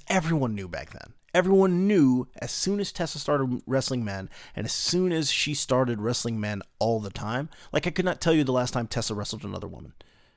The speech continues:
Was it her match with Gail Kim at Bound for Glory la-, not last year, but in twenty eighteen? Was that the last match she wrestled against another woman?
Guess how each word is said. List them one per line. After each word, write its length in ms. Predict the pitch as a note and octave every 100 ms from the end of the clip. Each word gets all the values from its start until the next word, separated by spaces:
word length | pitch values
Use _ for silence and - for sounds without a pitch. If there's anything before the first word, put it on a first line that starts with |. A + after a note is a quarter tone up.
| _ _ _ _ _ _ _ _ _ _
Was 160 | B2+ B2+
it 80 | B2+
her 80 | D3+
match 240 | D3+ C#3+
with 140 | C3+
Gail 260 | A2+ C3 D3
Kim 500 | - C3+ C3+ E3+ F#3+ -
at 160 | A2
Bound 240 | A2 B2 C#3
for 100 | C#3
Glory 440 | A#2 B2+ C#3 C#3 - -
la-, 460 | F2 F2 G#2 C3+ D3+
not 220 | C#3+ F3
last 300 | D#3+ G#3 -
year, 180 | G#2 -
but 160 | - -
in 60 |
twenty 320 | - D3 C3+
eighteen? 400 | C#3+ C#3+ D#3 G3+ B3+ - _ _ _ _ _ _ _ _ _ _ _ _ _ _ _
Was 160 | C3 C#3
that 180 | B2+ D3+
the 80 | F#3+
last 260 | F#3+ G3+ G#3+
match 160 | G3+
she 140 | - G#3
wrestled 260 | G3 G3+
against 340 | F#3 G3 - -
another 300 | F3+ G3+ G3+
woman? 380 | G#3+ A3+ A3